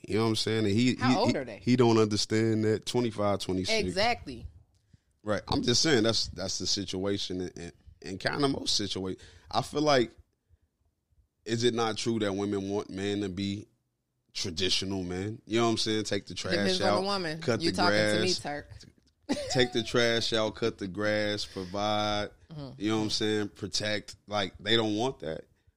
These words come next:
Speaker 2: Yeah,
Speaker 1: But
Speaker 2: no, no, I agree.
Speaker 1: why
Speaker 2: Women
Speaker 1: can't
Speaker 2: want
Speaker 1: the
Speaker 2: that.
Speaker 1: man ask the women for the same type things that they're asking the man for? That's
Speaker 2: I,
Speaker 1: what I'm saying.
Speaker 2: I don't disagree with that, though.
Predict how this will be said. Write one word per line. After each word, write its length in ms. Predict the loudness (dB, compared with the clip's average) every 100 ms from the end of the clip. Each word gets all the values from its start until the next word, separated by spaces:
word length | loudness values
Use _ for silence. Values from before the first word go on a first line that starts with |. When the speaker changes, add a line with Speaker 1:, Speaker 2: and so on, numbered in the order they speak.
| 2
Speaker 2:
Yeah, 120 | 4
Speaker 1:
But 100 | 4
Speaker 2:
no, 160 | 2 0
no, 120 | 0
I 160 | 0
agree. 280 | 0 -2 -2
Speaker 1:
why 120 | 0
Speaker 2:
Women 120 | 0 2
Speaker 1:
can't 120 | 0
Speaker 2:
want 100 | 0
Speaker 1:
the 60 | 0
Speaker 2:
that. 200 | 2 2
Speaker 1:
man 120 | 0
ask 160 | -4 -4
the 80 | -4
women 300 | -2 -2 -4
for 140 | -6
the 100 | -6
same 320 | -4 -4 -6
type 260 | -6 -8 -8
things 260 | -8 -6 -6
that 160 | -8
they're 160 | -8 -8
asking 320 | -8 -8 -10
the 80 | -10
man 260 | -8 -8 -12
for? 220 | -10 -4
That's 160 | 0
Speaker 2:
I, 40 | 0
Speaker 1:
what 60 | -2
I'm 100 | -6
saying. 200 | -12 -2
Speaker 2:
I 160 | 0 2
don't 280 | 2 0
disagree 440 | -2 -4 -4 -6 -6
with 140 | -6
that, 160 | -8 -8
though. 220 | -12 -14